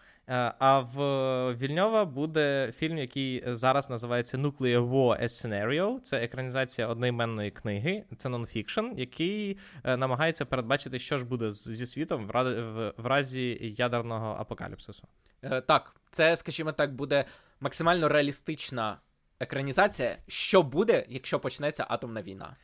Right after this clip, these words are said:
Speaker 2: Те, що
Speaker 1: І ти
Speaker 2: треба
Speaker 1: розумієш, що
Speaker 2: для
Speaker 1: це прям
Speaker 2: розкруту.
Speaker 1: трилогія? І ти розумієш, це прям трилогія. Тобто Нолана, в Нолана винахід ядерної бомби, в Стенлі Кубрика момент скидання ядерної бомби, а в Дені Вільньова будуть наслідки.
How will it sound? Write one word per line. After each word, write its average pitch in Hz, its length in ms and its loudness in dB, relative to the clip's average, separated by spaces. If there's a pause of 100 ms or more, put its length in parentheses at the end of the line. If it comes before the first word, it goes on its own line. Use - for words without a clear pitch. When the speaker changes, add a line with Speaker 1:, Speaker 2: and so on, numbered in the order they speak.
(140)
Speaker 2:
Те, 190 160 8
що - 180 2
Speaker 1:
І - 20 8
ти 147 40 4
Speaker 2:
треба 175 200 10
Speaker 1:
розумієш, 185 260 8
що - 180 -2
Speaker 2:
для 135 80 8
Speaker 1:
це 139 60 10
прям 143 120 4
Speaker 2:
розкруту. 196 240 2
Speaker 1:
трилогія? 151 680 4 (580)
І 139 80 -4
ти 160 120 4
розумієш, 175 300 2
це 185 100 0
прям 160 200 0
трилогія. 147 480 2
Тобто 139 380 -2
Нолана, 151 800 4
в 127 140 -8
Нолана 156 460 2 (400)
винахід 156 640 0
ядерної 175 600 0
бомби, 165 500 2 (340)
в 139 340 0
Стенлі 170 380 0
Кубрика 160 580 0
момент 147 480 0
скидання 127 760 2
ядерної 156 640 4
бомби, 165 540 2
а 143 120 2
в 139 80 -2
Дені 175 240 4
Вільньова 196 380 2
будуть 170 340 -2 (100)
наслідки. 104 520 -10